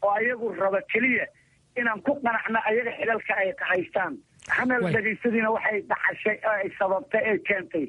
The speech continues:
Speaker 1: in madaxweyne ku-xigeenku uu xal u arko inuu dadka caburiyo, oo uu awood noo adeegsado, oo uu laba jeer xabsi na geeyo.
Speaker 2: Guddoomiyaha ururka dhalinyarada Hirshabelle, Raaxeeye Cabdulaahi Buraale, oo dhalinyaradan la xiray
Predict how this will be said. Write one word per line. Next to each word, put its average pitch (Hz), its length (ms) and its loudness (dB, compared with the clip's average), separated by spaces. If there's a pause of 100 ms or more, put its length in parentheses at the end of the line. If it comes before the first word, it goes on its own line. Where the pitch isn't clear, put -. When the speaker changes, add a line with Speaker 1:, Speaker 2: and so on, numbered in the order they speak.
(320)
Speaker 1:
in 214 120 2
madaxweyne 214 480 0
ku-xigeenku 214 540 -2
uu 202 100 0
xal 254 240 -2
u 247 80 -2
arko 185 280 -2 (240)
inuu 226 380 0
dadka 240 380 0
caburiyo, 226 640 2 (120)
oo 185 280 0
uu 214 400 -2
awood 220 320 2
noo 233 160 2
adeegsado, 226 640 0
oo 202 240 4
uu 220 160 2
laba 220 160 0
jeer 196 240 0
xabsi 233 320 -2
na 233 160 2
geeyo. 226 480 2 (140)
Speaker 2:
Guddoomiyaha 160 580 4
ururka 170 400 2
dhalinyarada 151 640 2
Hirshabelle, 147 640 2
Raaxeeye 147 640 2
Cabdulaahi 143 600 2
Buraale, 143 440 2
oo 117 200 0
dhalinyaradan 139 680 2
la 143 80 2
xiray 147 320 0